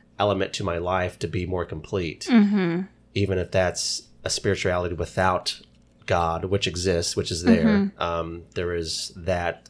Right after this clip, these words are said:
Speaker 1: um, but so, yeah, that's just, I don't have an answer, but that's just something I'm
Speaker 2: Yeah.
Speaker 1: pondering of, like, you know, I'm s-, pretty much an atheist for all intents and purposes, but
Speaker 2: Mm-hmm.
Speaker 1: I sort of,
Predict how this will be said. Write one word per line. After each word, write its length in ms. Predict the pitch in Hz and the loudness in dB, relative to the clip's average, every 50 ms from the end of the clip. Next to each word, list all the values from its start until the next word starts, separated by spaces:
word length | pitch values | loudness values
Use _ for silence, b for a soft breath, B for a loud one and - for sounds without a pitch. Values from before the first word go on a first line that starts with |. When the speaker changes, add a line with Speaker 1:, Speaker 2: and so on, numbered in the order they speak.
| - - | -6 -4
Speaker 1:
um, 540 | 90 85 85 82 80 78 78 80 78 80 - B B B B B B B B B | -2 -2 0 -2 -2 -2 -4 -4 -6 -8 -10 B B B B B B B B B
but 120 | - 113 101 | 2 4 6
so, 160 | 120 113 101 | 8 6 6
yeah, 200 | 92 87 82 80 | 6 6 4 2
that's 260 | 82 98 95 - - | 2 0 0 2 0
just, 380 | - 110 - - - - - - B B B B B - | 0 0 0 0 -2 -4 -6 -10 B B B B B 2
I 80 | 104 | 4
don't 100 | 107 110 | 6 6
have 140 | 107 113 104 | 8 8 6
an 80 | 98 90 | 6 6
answer, 300 | 95 95 95 - - 92 | 6 4 4 2 2 0
but 80 | 82 90 | 2 2
that's 140 | 92 90 | 2 2
just 120 | - 104 - | 2 0 2
something 220 | 127 104 104 92 | 2 2 4 4
I'm 80 | - - | 6 6
Speaker 2:
Yeah. 220 | 226 208 95 92 | 6 6 6 4
Speaker 1:
pondering 340 | 92 92 90 95 90 87 85 | 4 4 2 2 2 2 2
of, 120 | 85 78 | 0 -2
like, 360 | 98 90 82 80 78 - - b b b b b b b b b b b - - - - - | 0 0 0 0 -2 -4 -12 b b b b b b b b b b b -20 -20 -20 -8 -2
you 100 | 104 95 | 0 2
know, 300 | 85 82 80 80 - - - _ _ - - | 2 2 2 0 -2 -6 -10 _ _ -10 -4
I'm 300 | - 101 104 98 92 90 - - - _ - | 0 0 2 2 0 -4 -8 -14 -20 _ -12
s-, 280 | - - - - - - - _ _ | -8 -6 -4 -4 -6 -6 -10 _ _
pretty 140 | - 143 | 2 4
much 140 | 139 139 - | 4 6 4
an 80 | 117 92 | 4 4
atheist 360 | 87 110 110 - 127 107 - | 4 2 4 2 0 0 2
for 120 | - 107 | 2 2
all 120 | 104 101 101 | 4 4 4
intents 300 | 98 92 - 123 - - | 2 0 -2 -4 -2 -2
and 100 | 101 92 | -4 0
purposes, 440 | - 107 110 - 104 - 104 87 82 | 0 0 0 0 -2 -2 -2 -2 -2
but 540 | 87 - 107 107 107 101 - 196 - - 392 349 | 0 6 6 8 8 8 6 4 0 -6 -6 0
Speaker 2:
Mm-hmm. 400 | 277 226 202 214 208 202 196 196 196 - - - - _ _ _ _ _ _ | 0 2 2 4 2 2 0 -2 -6 -12 -20 -20 -20 _ _ _ _ _ _
Speaker 1:
I 100 | - 87 | -8 -8
sort 240 | - - 117 107 104 | -2 0 2 4 4
of, 200 | 101 92 95 | 2 0 -2